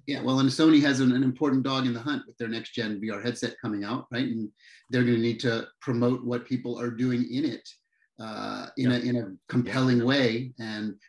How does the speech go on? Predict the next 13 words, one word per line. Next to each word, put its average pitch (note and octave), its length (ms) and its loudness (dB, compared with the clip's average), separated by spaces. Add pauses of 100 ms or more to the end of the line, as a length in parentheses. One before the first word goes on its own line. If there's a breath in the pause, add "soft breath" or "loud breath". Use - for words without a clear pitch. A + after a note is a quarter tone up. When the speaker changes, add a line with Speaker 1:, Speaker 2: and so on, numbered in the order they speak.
Speaker 1:
not C3 200 2
just C3+ 260 0
seeing C3 220 8
what B2 160 4
those B2+ 140 0
people B2 260 -2
are A2+ 60 -4
seeing A2+ 260 -2
on G#2 80 -4
the G#2 60 -6
screen, C3+ 380 2
but G#2+ 120 -8
seeing A2+ 440 -4